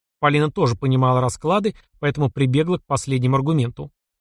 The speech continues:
Мы дружно рухнули в боевую ипостась и многократно ускорились. Теперь мы не бежали, а летели над каменной мостовой, призраками проскальзывая в полутёмных переходах. Сопротивления почти не встречалось.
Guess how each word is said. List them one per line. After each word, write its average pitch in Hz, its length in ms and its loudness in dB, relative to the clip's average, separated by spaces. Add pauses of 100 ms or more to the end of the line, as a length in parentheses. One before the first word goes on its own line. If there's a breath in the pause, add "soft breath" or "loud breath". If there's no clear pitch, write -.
(600)
Мы 160 160 2
дружно 226 340 2
рухнули 226 380 2
в 190 80 0
боевую 208 400 2
ипостась 143 680 -4
и 170 60 -6
многократно 143 640 0
ускорились. 120 720 -6 (600)
Теперь 151 240 0
мы 156 140 4
не 170 100 2
бежали, 190 540 2
а 139 100 2
летели 185 560 0
над 135 220 0
каменной 135 400 2
мостовой, 131 520 0
призраками 214 540 0
проскальзывая 143 760 -2
в - 60 -10
полутёмных 131 600 0
переходах. 143 580 -4 (1040)
Сопротивления 156 720 0
почти - 320 -2
не 147 80 0
встречалось. 151 680 -4